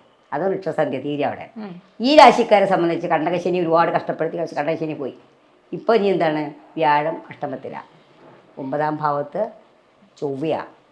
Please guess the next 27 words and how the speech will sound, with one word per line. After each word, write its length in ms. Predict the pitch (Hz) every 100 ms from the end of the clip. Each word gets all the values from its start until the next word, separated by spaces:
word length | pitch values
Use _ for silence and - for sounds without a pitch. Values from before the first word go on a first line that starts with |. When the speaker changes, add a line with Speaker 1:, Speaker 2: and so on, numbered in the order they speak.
| _ 151
Speaker 1:
ഭാഗ്യത്തിനും 580 | 156 151 160 165 165
മക്കൾക്ക് 480 | 160 - 175 165 -
പ്രശ്നങ്ങൾ 400 | 147 - 156 147
വരിക, 140 | 135 135
മക്കളെ 420 | 135 151 180 175
കൊണ്ട് 220 | 175 135
ബുദ്ധിമുട്ട് 420 | 131 135 143 139
വരിക, 180 | 131 127
ഇങ്ങനെയുള്ള 680 | 135 - _ _ 151 147 135 135
കാലഘട്ടങ്ങളാണ്. 640 | 135 139 135 127 117 113 - -
ഭദ്രകാളിയെ 420 | 139 156 147 147
പ്രാർത്ഥിക്കുക, 640 | 147 120 110 110 107 107 - -
Speaker 2:
ഉം. 200 | 101 92
Speaker 1:
അപ്പോൾ 120 | -
ആ 40 | 147
പ്രശ്നങ്ങൾക്ക് 540 | 147 - 131 127 151
സൊല്യൂഷൻ 460 | 202 - 123 123 123
ഉണ്ടാവും. 260 | 120 180 - _ _ _ _ -
അവരുടെ 320 | 147 143 139
ഭദ്രകാളിയും 540 | 147 147 165 156 151 151
കൃഷ്ണനെയൊക്കെ 340 | - 160 147
പ്രാർത്ഥിച്ചാൽ 420 | 147 135 147 151
അവരുടെ 260 | 175 143 147
ബുദ്ധിമുട്ടുകൾ 420 | 127 131 120 127
മാറും. 280 | 170 165 - _ _ _ _ _ _ _ _ 190
ഇനി 140 | 214
ധനുരാശി. 680 | 180 180 214 202 - -